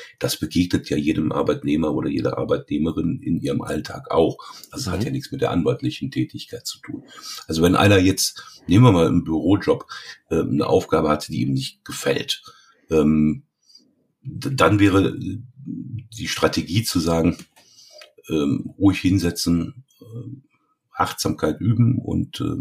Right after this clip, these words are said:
Speaker 1: ich komme besser damit klar, weil es mir sonst Stress macht.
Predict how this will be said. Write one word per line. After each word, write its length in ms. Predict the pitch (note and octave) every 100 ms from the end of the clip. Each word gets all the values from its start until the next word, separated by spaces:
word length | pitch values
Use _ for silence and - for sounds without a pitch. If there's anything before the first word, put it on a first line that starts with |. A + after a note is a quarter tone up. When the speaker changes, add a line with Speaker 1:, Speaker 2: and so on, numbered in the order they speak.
| -
Speaker 1:
ich 140 | - -
komme 180 | - -
besser 240 | - -
damit 280 | A2 A#2+ -
klar, 300 | - A#2 C3+ _ _ _ - - -
weil 120 | - E2
es 120 | E2+
mir 80 | D#2
sonst 200 | C#2+ -
Stress 340 | - - G#2
macht. 320 | A#2+ C3+ -